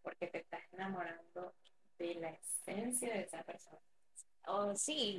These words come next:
Speaker 2: y de lo que esa persona te muestra.
Speaker 1: Te muestra y te, claro.
Speaker 2: Sí.
Speaker 1: O sea, a mí me pasó que yo duré como un año hablando con una persona.
Speaker 2: También, sí.
Speaker 1: Sí, eso fue cuando yo tenía como, eh,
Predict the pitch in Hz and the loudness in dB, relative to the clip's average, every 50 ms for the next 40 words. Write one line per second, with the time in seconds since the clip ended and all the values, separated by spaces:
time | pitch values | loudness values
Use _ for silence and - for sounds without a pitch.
0 | - - - 202 202 196 196 190 190 190 190 185 190 185 190 196 208 208 208 - | 0 2 2 2 4 4 4 4 2 2 0 0 0 0 2 4 4 4 4 4
1 | 208 208 220 226 254 240 240 214 208 208 208 214 240 226 214 196 185 190 196 196 | 4 2 4 4 4 4 4 4 2 2 4 4 4 2 2 2 2 4 4 4
2 | 196 - - - - - 202 202 196 196 196 202 226 247 247 269 269 262 247 - | 2 0 -6 -10 -2 2 4 4 6 6 6 6 6 6 4 2 0 0 0 -4
3 | - - 220 220 214 202 - - - - - 277 320 320 285 247 233 233 240 247 | -2 2 2 4 4 4 2 0 -2 2 6 8 10 12 12 12 12 10 8 6
4 | 262 262 - - - - - - - - - - - - - - - - 190 202 | 4 2 -4 -10 -14 -20 -20 -20 -18 -18 -18 -18 -20 -20 -20 -16 -10 -6 -2 2
5 | 208 208 202 202 202 202 214 214 262 254 247 247 - - 226 247 - 349 - - | 6 6 8 8 8 8 8 8 8 8 8 6 4 4 4 4 2 0 -4 -10
6 | - - - - - - - - - - - - - - - - - - - - | -20 -20 -20 -20 -20 -20 -20 -20 -20 -20 -20 -20 -20 -20 -20 -20 -20 -20 -16 -4
7 | - 185 - - 92 190 190 190 - 185 185 185 - 190 196 190 - - - - | 0 2 4 4 4 4 6 6 6 6 6 6 6 4 4 2 -2 -4 -10 -16
8 | - - - - 190 208 214 208 202 208 202 196 196 - 208 208 208 196 185 180 | -20 -20 -4 2 4 6 6 6 6 6 6 4 4 2 2 4 4 4 4 4
9 | 180 185 190 190 190 190 190 185 190 185 - 190 180 349 349 - - - 247 - | 2 0 2 2 2 2 0 0 -2 -2 -2 -4 -6 -6 -8 -8 -8 -8 -8 -10
10 | 160 - - - - - - - - - 208 208 208 202 190 180 175 - - - | -14 -18 -18 -20 -20 -20 -20 -20 -12 -6 -2 -2 0 0 -2 -4 -8 -14 -16 -16
11 | - 190 - - - 170 175 175 - - - - 175 175 - 175 175 - 185 185 | -14 -14 -16 -12 -8 -6 -6 -6 -8 -10 -10 -10 -10 -8 -8 -10 -10 -10 -10 -10
12 | - 185 185 185 185 185 175 175 170 165 - - - 170 175 170 - 175 175 175 | -8 -10 -10 -10 -10 -8 -6 -6 -6 -8 -10 -14 -14 -14 -14 -16 -16 -16 -18 -18
13 | - - - - - 170 - - - - - - - - - - - - - - | -18 -20 -20 -20 -20 -20 -20 -20 -20 -20 -20 -20 -20 -20 -20 -20 -20 -20 -20 -20
14 | - - - - - - - - - - - - - - - - - - - 175 | -20 -20 -20 -20 -20 -20 -20 -20 -20 -20 -20 -20 -20 -20 -20 -20 -10 -6 -4 -2
15 | 170 160 156 147 - | -2 -2 -2 -4 -6